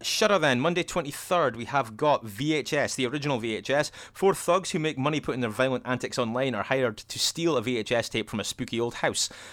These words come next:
However, things take a turn for the worse, where they find a dead pensioner and dozens more tapes. This is an anthology, of course, directed by the likes of Adam Wingard, Ty West, Glenn McQuaid, Joe Swanberg, and Radio Silence. This is really good.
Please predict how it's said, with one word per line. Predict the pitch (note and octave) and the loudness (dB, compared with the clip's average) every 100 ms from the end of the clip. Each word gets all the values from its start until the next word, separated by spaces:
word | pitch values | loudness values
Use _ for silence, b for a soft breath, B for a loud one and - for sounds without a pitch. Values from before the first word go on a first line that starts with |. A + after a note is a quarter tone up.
| B | B
However, | B2+ B2+ | 4 6
things | C#3 C#3+ C3+ | 4 2 0
take | - | -2
a | - | -2
turn | C3 B2+ | 0 0
for | |
the | A2 | 0
worse, | A2 C3 - | 2 2 2
where | A2+ | -4
they | A2 | -2
find | A#2+ A#2+ | -2 -2
a | G#2+ | -4
dead | G2+ C3 C#3 | 2 2 4
pensioner | - C#3 A#2 G#2+ | 0 -2 0 0
and | G#2+ G#2 | 0 4
dozens | B2+ C3 C#3 | 4 6 4
more | A#2+ B2 | 4 2
tapes. | - D#3 G#2+ - | 4 0 2 2
This | F#3+ | 2
is | A3 | 4
an | G3+ | 4
anthology, | D#3+ F#3 E3+ D3+ | 6 6 6 2
of | C#3 | -4
course, | - E3 D#3+ | -2 0 0
directed | - A#2+ C3+ C#3+ C3+ | -2 -2 -2 -2 -2
by | A#2 | 0
the | A2+ | 2
likes | A#2 A2+ | 0 2
of | G#2 | 0
Adam | A#2 A#2 | 2 0
Wingard, | A#2 B2 A#2+ - | 0 2 2 4
Ty | B2 | 2
West, | A#2+ A#2 A#2 | 4 2 2
Glenn | - B2+ | 0 0
McQuaid, | A2 - B2 A2 | 2 2 2 4
Joe | A#2+ | 2
Swanberg, | A#2+ C3+ B2 B2 A#2+ | 2 2 4 4 4
and | G#2 | 6
Radio | C#3+ D3+ | 6 6
Silence. | D3+ F3 F3+ F#3 | 6 6 4 2
This | F#3 - | 0 -2
is | G#2+ | -4
really | E2 | -6
good. | E2+ F2 | -8 -8